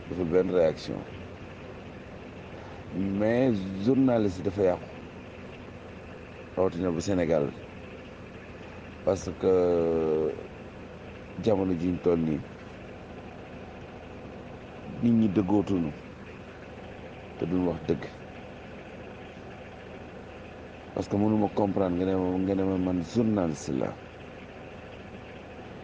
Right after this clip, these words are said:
Di bàkkoo naan si, si laa ko jàngee ci école yi gën a mag, nangam ak nangam. Boo gisee sax koo xamante ni mu ngi def beneen affaire te jàngee ko école ba nga ko jàngee sax, yaa ngi koy clash. Te tey bu ne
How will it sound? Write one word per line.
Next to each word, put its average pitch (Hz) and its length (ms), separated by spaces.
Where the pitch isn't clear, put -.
Di 110 80
bàkkoo 98 440
naan 90 180
si, 104 180
si 98 200
laa 92 160
ko 90 120
jàngee 82 460
ci - 180
école 98 280
yi 90 60
gën 92 200
a 92 40
mag, 90 260
nangam 92 420
ak 92 60
nangam. 90 380
Boo 117 240
gisee 110 280
sax 101 220
koo 120 140
xamante 107 460
ni 104 260
mu 110 140
ngi 117 120
def 113 200
beneen 113 300
affaire 107 280
te 107 160
jàngee 113 280
ko 110 80
école 101 280
ba 95 80
nga 101 100
ko 107 80
jàngee 98 340
sax, 95 160
yaa 110 180
ngi 104 80
koy 104 140
clash. - 520
Te 151 100
tey 156 200
bu 135 160
ne 170 300